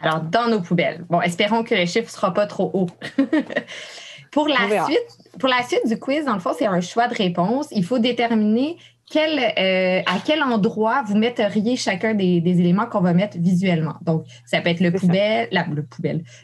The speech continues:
Speaker 1: la poubelle, le compost, le recyclage ou le centre de dépôt, par exemple.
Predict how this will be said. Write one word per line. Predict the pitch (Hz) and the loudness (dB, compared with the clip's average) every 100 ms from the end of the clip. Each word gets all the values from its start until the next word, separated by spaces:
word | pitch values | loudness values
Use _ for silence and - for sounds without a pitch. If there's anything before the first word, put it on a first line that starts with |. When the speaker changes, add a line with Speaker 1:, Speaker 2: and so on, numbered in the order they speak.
| - | -2
Speaker 1:
la | 196 269 | 0 0
poubelle, | 233 185 196 233 240 - | 0 2 2 2 0 0
le | 202 247 | 2 2
compost, | 240 185 196 214 220 202 | 0 0 0 0 -2 -2
le | 233 | -2
recyclage | 208 175 - 202 220 226 | -2 -4 -4 -2 -2 2
ou | |
le | 220 175 | 2 2
centre | 190 196 202 180 | 0 -4 -2 0
de | 160 160 | 0 2
dépôt, | 151 147 - | 0 -2 -6
par | - 135 | -10 -10
exemple. | 139 131 - | -12 -14 -20